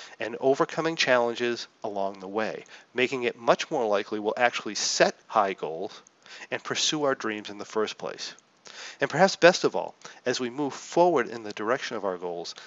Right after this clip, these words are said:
this process allows us to experience the feelings of happiness, security, and success, even if we never reach the actual goal, which, when you really think about it, is all we ever truly wanted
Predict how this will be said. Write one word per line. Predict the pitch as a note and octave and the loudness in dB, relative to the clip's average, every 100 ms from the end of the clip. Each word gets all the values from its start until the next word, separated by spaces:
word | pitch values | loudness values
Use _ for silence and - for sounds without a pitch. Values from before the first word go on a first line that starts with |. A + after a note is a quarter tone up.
| - | -8
this | A#2+ B2 | -4 -2
process | - - D3+ F3+ - F2 - - _ _ _ _ _ - | -4 2 4 4 -2 -8 -10 -18 _ _ _ _ _ -4
allows | A2+ A2+ C3+ C#3+ | 2 6 6 6
us | C3+ | 0
to | - B2+ | -4 -4
experience | - - A#2+ A#2+ A#2 - | -4 -2 0 0 -2 -8
the | - G#2+ | -6 -6
feelings | - C#3+ D3+ D3 | -2 -2 0 -2
of | D3+ | -2
happiness, | A2+ G#2+ A#2 A#2 A2 - | 2 2 2 -4 -4 -6
security, | - C3+ - A#2+ A#2 A2 | -6 -6 -4 -4 -4 -4
and | |
success, | A2 G#2 - C3+ G#2 - - - - - | -8 -6 0 4 4 2 -6 -16 -18 -10
even | F3 G3 F#3 | -2 0 2
if | D3+ D3 - | 2 0 -6
we | D3 | 0
never | C3+ C3+ C#3 | 2 4 2
reach | A2+ A2+ - | 0 -4 -4
the | - | -4
actual | G#2 G2+ - - G#2 - | 0 0 0 -8 -8 2
goal, | B2 A2+ D2+ - - _ _ | 4 4 2 -10 -20 _ _
which, | A#2+ B2 | -2 -2
when | C#3 | -2
you | C3+ | -4
really | C3 E3 | -2 -2
think | C#3 E3+ | -2 -4
about | B2+ F#2+ F#2 | -4 -4 -4
it, | F#2 - - - | -8 -12 -20 -10
is | A#2+ A2+ | -6 4
all | B2+ D3 | 4 6
we | D3+ | 4
ever | C3 B2+ | 2 2
truly | - A#2+ A#2+ | -4 -4 -4
wanted | G#2+ G2+ G2 | -2 -2 -2